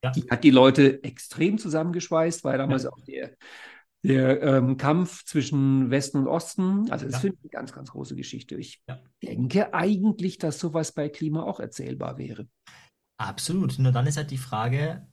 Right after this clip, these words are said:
Speaker 1: also, ja, genau. Und ich glaub trotzdem, also es ist, es ist natürlich sehr schwierig, wenn man dann ins Inhaltliche reinkäme und dann wird's, äh, natürlich die Emotionen, bei den, ich, nicht von mir, aber von den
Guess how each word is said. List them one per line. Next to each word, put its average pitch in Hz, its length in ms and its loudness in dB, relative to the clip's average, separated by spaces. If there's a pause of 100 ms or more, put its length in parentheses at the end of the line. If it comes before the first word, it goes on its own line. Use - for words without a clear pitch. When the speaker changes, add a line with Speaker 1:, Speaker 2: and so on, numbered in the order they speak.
(120)
Speaker 1:
also, 123 400 0 (1080)
ja, 139 340 -2 (960)
genau. 139 260 -2
Und 123 120 0
ich 123 100 -2
glaub 139 240 -2
trotzdem, 160 640 -2
also 135 220 -2
es 131 200 -4
ist, - 360 -6 (180)
es - 140 -18
ist 127 180 -8
natürlich 131 480 -2 (100)
sehr 131 140 -2
schwierig, 139 320 -2
wenn 117 80 -2
man 120 100 0
dann 120 280 0
ins 127 160 0
Inhaltliche 131 360 0
reinkäme 131 540 0
und 127 80 0
dann 120 160 2
wird's, 113 180 0
äh, - 120 -4
natürlich 131 420 0
die 123 100 0
Emotionen, 120 540 0
bei 110 80 -4
den, 110 100 -2
ich, 107 200 -8
nicht 131 200 2
von 123 140 2
mir, 139 140 4
aber 117 80 0
von 120 100 0
den 110 240 0